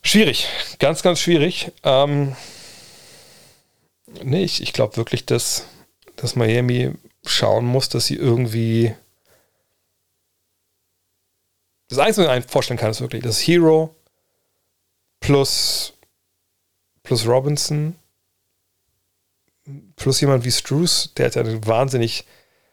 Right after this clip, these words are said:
<laughs> wahnsinnig miesen Vertrag, oder Winston, die haben beide nur eins Komma acht Millionen nächstes Jahr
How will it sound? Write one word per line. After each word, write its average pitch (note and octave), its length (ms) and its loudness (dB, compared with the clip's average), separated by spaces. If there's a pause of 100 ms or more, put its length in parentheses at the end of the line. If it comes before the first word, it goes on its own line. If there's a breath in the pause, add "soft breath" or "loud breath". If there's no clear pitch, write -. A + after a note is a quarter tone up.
<laughs> - 440 -20
wahnsinnig B2 580 2
miesen C#3+ 320 0
Vertrag, C#3 420 0
oder G#2+ 180 2
Winston, C3 320 0
die G#2+ 60 2
haben G#2+ 80 -2
beide D3 200 0
nur C3 120 0
eins C3 180 -2
Komma C3 180 0
acht - 160 -8
Millionen A#2+ 440 2 (100)
nächstes A#2 380 -4
Jahr A2 260 0